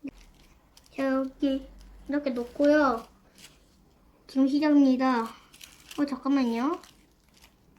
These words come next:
아까처럼 뒤집고, 펴고, 이거 선에 맞춰서 딱 놓고 하고, 이거를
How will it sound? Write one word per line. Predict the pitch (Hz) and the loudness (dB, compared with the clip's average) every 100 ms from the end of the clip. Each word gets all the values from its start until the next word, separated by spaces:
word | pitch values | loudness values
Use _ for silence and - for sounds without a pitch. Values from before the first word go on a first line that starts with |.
| _ - | _ -20
아까처럼 | 247 - 254 269 349 - - _ - - - _ _ | -16 -12 -8 -8 -8 -12 -20 _ -18 -18 -20 _ _
뒤집고, | - 254 254 254 - - 320 415 453 _ _ _ _ _ _ _ _ - - - | -12 -10 -8 -12 -14 -6 -4 -4 -6 _ _ _ _ _ _ _ _ -20 -20 -16
펴고, | - 294 285 311 339 403 427 _ _ _ - - _ _ _ _ _ _ _ - - - _ _ _ _ _ | -6 -4 -4 -2 0 0 -4 _ _ _ -20 -20 _ _ _ _ _ _ _ -20 -20 -20 _ _ _ _ _
이거 | 277 254 254 294 - | -12 -10 -12 -16 -18
선에 | - 302 | -6 -4
맞춰서 | 262 247 - 269 320 370 370 _ _ _ _ _ _ _ _ _ _ _ | -4 -6 -12 -10 -6 -6 -8 _ _ _ _ _ _ _ _ _ _ _
딱 | 370 453 - _ _ - | -6 -4 -8 _ _ -8
놓고 | 254 254 _ - 226 - - _ _ - _ _ - - _ _ - | -8 -8 _ -6 -6 -6 -12 _ _ -20 _ _ -20 -20 _ _ -12
하고, | 269 311 302 240 240 - _ _ _ - - _ _ _ _ | -8 -2 -2 -2 -6 -16 _ _ _ -20 -20 _ _ _ _
이거를 | 269 277 277 302 247 - | -12 -8 -4 -2 -4 -8